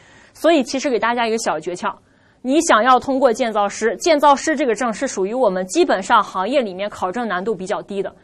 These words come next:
你背的越多，通过的可能性越高啊，所以尽可能多去记。我们现在时间还早，你在基础学习里面就要去加强记忆啊。老师现在给你上课，只不过是变着法的让你来理解它，其实核心还是让你来记啊。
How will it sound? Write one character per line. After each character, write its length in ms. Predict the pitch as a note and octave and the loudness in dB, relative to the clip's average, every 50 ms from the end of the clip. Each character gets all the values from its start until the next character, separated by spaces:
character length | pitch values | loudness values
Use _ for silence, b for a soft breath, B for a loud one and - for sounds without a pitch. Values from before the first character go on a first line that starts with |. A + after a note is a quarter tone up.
| b b b b b b | b b b b b b
你 180 | - A3 G#3 G3 | -6 -4 -2 -2
背 320 | - - - F#4 E4 A3+ | -2 2 4 4 4 4
的 120 | - F#3 F#3 | 2 0 -2
越 180 | F#3+ F#3+ F#3 F3 | -2 -4 -4 -4
多， 220 | - F3+ F#3 F3 | -4 -4 -4 -6
通 340 | - - - - A#3 A3 A3+ | -6 -8 -8 -4 -4 -4 -2
过 200 | A#3 B3 G#3+ F#3+ | 0 2 2 2
的 120 | E3 E3 D#3+ | 0 -4 -8
可 220 | - - G3+ F3 | -8 -8 -8 -8
能 180 | E3 E3 E3+ F3 | -8 -10 -12 -12
性 200 | - G#3+ F#3 F3 | -10 -10 -10 -10
越 120 | E3+ D3+ | -12 -14
高 220 | - - D3+ - - _ | -14 -16 -16 -18 -16 _
啊， 180 | G3 G3+ F3 F#3+ | -16 -16 -16 -8
所 160 | - - G#3+ | -4 0 0
以 80 | G3+ | 0
尽 180 | G3 - C#4 B3 | 0 -2 -2 -4
可 140 | A3+ - F#3+ | -2 -4 -6
能 200 | F3+ F3+ F#3+ G#3 | -6 -6 -6 -2
多 160 | G#3 A#3 A#3 | -2 -2 -2
去 140 | A3+ A3 F#3 | -2 -4 -6
记。 220 | - - G3+ - - | -8 -10 -12 -8 -2
我 140 | F#3 G#3 | -2 0
们 80 | G3 G3+ | 0 0
现 140 | - C4+ B3+ | -2 -2 -2
在 80 | B3 - | -2 -2
时 160 | - - A#3 | -2 -4 -4
间 140 | G#3+ B3+ B3 | -4 -4 -4
还 160 | A#3 G#3 G#3 G#3 | -2 -2 -4 -4
早， 180 | - F3+ - b b b b b | -4 -6 -6 b b b b b
你 160 | - A3+ A3+ | -6 -4 0
在 200 | G#3+ D4 C4 A#3 | 2 4 4 4
基 180 | A3+ - E4 D#4+ | 2 0 -2 -2
础 160 | - A#3+ G#3 | 0 -2 -2
学 160 | G#3 A#3+ A3+ | 0 0 -2
习 140 | A3+ - A#3 | -2 -4 -6
里 80 | G#3+ | -6
面 160 | F#3 F3+ F#3 F#3 | -6 -6 -6 -4
就 120 | - B3+ | 0 0
要 100 | A3 G3+ | 0 0
去 160 | G3 - G#3+ | 0 -4 -4
加 180 | G3+ - B3+ C4 | 0 0 0 0
强 200 | B3+ A#3 F#3 F#3+ | 0 -4 -8 -8
记 140 | F#3+ G3+ F#3 | -10 -10 -10
忆 120 | F#3+ - _ _ | -12 -14 _ _
啊。 180 | - G#3+ F3 b b b b b | -14 -12 -12 b b b b b
老 200 | - B3 A#3 A#3+ | 6 6 6 6
师 160 | A#3 - F4+ D#4+ | 6 4 2 4
现 160 | - D#4+ C#4+ | 4 4 4
在 140 | C#4 C4+ B3 | 6 4 4
给 100 | A#3 C4 | 4 0
你 120 | B3+ A#3 | -2 -2
上 220 | G3+ - D#4 C4 A3+ | 0 0 0 0 2
课， 160 | - - F#3 | 2 0 0
只 200 | G3 - - A3 | 0 -2 -2 -2
不 100 | G3+ A3 | -2 -2
过 140 | A#3+ C#4 D4+ | 2 4 4
是 180 | C4 - A#3+ G#3 | 4 4 0 -4
变 340 | - - - E4+ F4+ C4 A3 | -2 2 4 4 4 4 2
着 120 | G#3+ G#3 | -2 -4
法 240 | G3+ - D4 C#4 C4+ | 0 2 2 2 2
的 100 | A#3+ G#3+ | 2 0
让 160 | A3 B3+ A3 | -2 -2 -2
你 80 | F#3+ F3 | -2 -2
来 140 | F#3 G#3+ | -2 -2
理 180 | G#3+ F3+ G#3 B3 | -2 -2 -4 -4
解 140 | G#3+ - D#3 | -6 -6 -6
它， 180 | - F#3+ - - | -6 -10 -12 -12
其 160 | - - B3+ | -8 -6 -6
实 160 | A#3+ - A#3+ | -2 -2 -2
核 240 | A3+ - - G#3 A3 | -2 -2 -2 -2 -2
心 200 | A3+ - A#3+ A#3+ | 0 -2 -4 -4
还 140 | - F#3+ F#3 | -4 -6 -6
是 80 | F3+ | -6
让 120 | G#3+ G#3 F3+ | -8 -8 -10
你 40 | F3 | -10
来 140 | D3 D#3 | -12 -14
记 180 | D#3+ - G3+ - - _ | -14 -14 -16 -16 -16 _
啊。 140 | F#3+ F3+ | -18 -18